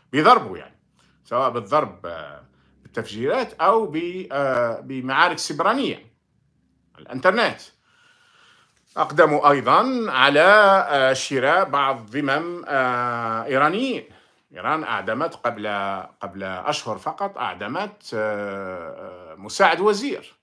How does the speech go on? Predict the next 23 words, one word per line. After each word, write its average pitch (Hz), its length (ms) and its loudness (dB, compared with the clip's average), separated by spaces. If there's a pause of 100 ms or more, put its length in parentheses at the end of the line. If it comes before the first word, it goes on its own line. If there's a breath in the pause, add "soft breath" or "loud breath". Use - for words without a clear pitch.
(840)
آه، 101 160 -8
وجدته 113 600 -6
من 143 160 -8
أنه 113 340 -8
كان 123 180 -6
يتجسس 135 600 -10
للبريطانيين 190 800 0
مثلا. 160 440 -4 (1400)
عدد 151 340 4
من 113 120 -8
الذين 120 300 -8
أعدموا، 139 440 -4 (180)
إيرانيين 123 540 -4
أعدموا 117 400 -8
بعد 113 200 -6
أن 139 200 -6
تبين 117 380 -6
أنهم 147 300 -8
كانوا 170 200 -10
جواسيس 208 680 -4 (680)
للقوى 143 640 0
الغربية. 202 520 -2 (680 soft breath)
فإيران 202 720 6